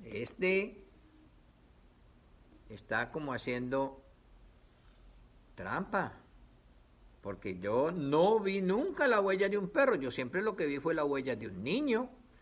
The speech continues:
Entonces yo decía, "Fue el niño". Mm, que es que no fue él, sí fue, y resulta que no, no fue él. Por eso tenemos que investigar muy bien antes de,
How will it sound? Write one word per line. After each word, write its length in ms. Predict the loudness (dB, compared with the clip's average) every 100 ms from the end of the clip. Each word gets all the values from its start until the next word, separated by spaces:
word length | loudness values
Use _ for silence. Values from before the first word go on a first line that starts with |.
| -10
Entonces 180 | -8 -4
yo 80 |
decía, 200 | -4 -4
"Fue 160 | -4 -4
el 80 | -4
niño". 280 | -6 -8 -12 -14
Mm, 260 | -10 -8 -8 -4
que 100 | -4
es 100 | -2
que 120 | -4
no 160 | -2
fue 260 | 0 0 2
él, 120 | 0 -4 -20 -10
sí 200 | -2 0
fue, 300 | 0 -4 -6 -16 -18 -8
y 60 | -6
resulta 440 | -6 -6 -10 -10
que 140 | -12 -12
no, 120 | -12 -16 -20 -20 -20 -20 -20 -20 -20 -20 -14
no 180 | -8 -6
fue 360 | -6 -8 -6 -8
él. 80 | -12 -20 -20 -20 -20 -8
Por 140 | -4
eso 200 | -2 -4
tenemos 320 | -4 -4 -4
que 80 | -6
investigar 500 | -4 -6 -6 -4 -4
muy 540 | -4 -4 0 2 2 2
bien 380 | 2 2 2
antes 340 | 0 -2 -4 0
de, 240 | 0 -2